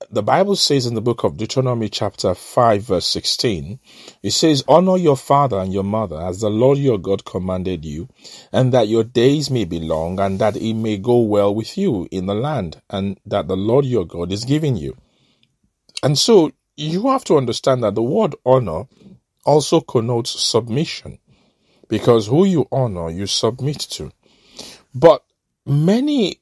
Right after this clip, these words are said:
have asked me and say, "What if my parents are bad?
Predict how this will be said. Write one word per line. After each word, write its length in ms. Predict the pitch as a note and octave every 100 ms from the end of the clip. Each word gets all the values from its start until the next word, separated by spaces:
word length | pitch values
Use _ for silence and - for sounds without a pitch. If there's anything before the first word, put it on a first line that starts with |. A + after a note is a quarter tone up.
| _
have 240 | - D3 C3+
asked 440 | C#3 D#3 C#3+ - -
me 120 | G2+
and 160 | G2+ G2+
say, 460 | - A#2+ G#2+ G#2+ - _ _ _ _ _ _ _ _ -
"What 360 | C#3+ C4+ C4+ -
if 580 | G#3+ F#3+ A2 - - - _ _
my 140 | B2 B2
parents 560 | - D3+ C#3+ C3+ B2+ -
are 100 | A2
bad? 460 | G#2+ B2 F2 C#2+